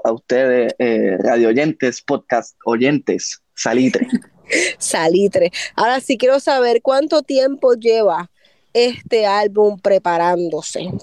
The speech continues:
Speaker 2: ¿Cuánto tiempo llevas en este proyecto?
Speaker 1: Mira, yo empecé a trabajar el álbum como tal a principio de, del, de la pandemia, eh,
Speaker 2: Ok.
Speaker 1: en el abril, mayo, por ahí.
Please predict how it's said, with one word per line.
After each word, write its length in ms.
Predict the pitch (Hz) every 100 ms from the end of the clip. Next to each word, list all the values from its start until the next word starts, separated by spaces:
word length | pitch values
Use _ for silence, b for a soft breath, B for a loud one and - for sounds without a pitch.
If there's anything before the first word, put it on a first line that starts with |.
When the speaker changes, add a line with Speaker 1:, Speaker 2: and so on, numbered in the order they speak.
| -
Speaker 2:
¿Cuánto 280 | 202 214
tiempo 300 | 226 220 220
llevas 420 | 208 208 214 208 202
en 100 | 190
este 240 | 196 220
proyecto? 640 | 196 202 170 - - - - _ _ _ -
Speaker 1:
Mira, 240 | - 131 123
yo 100 | 127
empecé 960 | 143 - 180 147 165 165 143 131 147 -
a 120 | 135
trabajar 680 | 131 127 120 120 123 127 147
el 280 | 160 160 147
álbum 380 | - 151 151 156
como 320 | - 151 151
tal 560 | 147 160 170 175 170 185 _ _ _ _ -
a 300 | 131 139 131
principio 1200 | - 135 127 123 - - 160 175 - 151 143 143 - B B B
de, 1000 | - 120 127 120 117 117 110 110 117 -
del, 420 | - 120 123 120 117 120 120 _ -
de 100 | 135
la 100 | 123
pandemia, 600 | 117 120 139 180 123 123
eh, 400 | - 120 117 110
Speaker 2:
Ok. 100 | 113 110
Speaker 1:
en 220 | 113 117
el 540 | 117 120 117 117 113 -
abril, 580 | 117 117 117 131 156 156
mayo, 460 | 143 143 139 123
por 160 | 107 107
ahí. 220 | 107 110